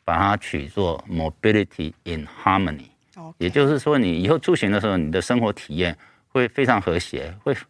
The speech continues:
Speaker 1: 非常好使用，而且能够让你自己本身呢，是一个智能化的、呃，跟生活化的出行。
Speaker 2: 那当初那个时候，虽然科技日你还不在啦，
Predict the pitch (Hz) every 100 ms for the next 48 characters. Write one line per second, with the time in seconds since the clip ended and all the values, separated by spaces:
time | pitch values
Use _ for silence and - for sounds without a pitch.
0 | _ _ 151 131 120 92 101 - 76 82
1 | 78 _ _ 92 90 104 82 92 101 92
2 | 110 98 78 82 - 104 87 80 73 -
3 | - 78 73 80 _ _ _ _ 101 90
4 | 80 76 - - 135 110 73 64 67 -
5 | 98 65 - - - _ _ _ _ -
6 | 67 - 98 98 - 123 123 62 60 87
7 | 67 67 - - 82 - - _ _ -
8 | 381 370 311 302 294 311 277 285 320 262
9 | 214 214 247 214 202 214 214 196 196 165
10 | 151 175 175 185 208 - -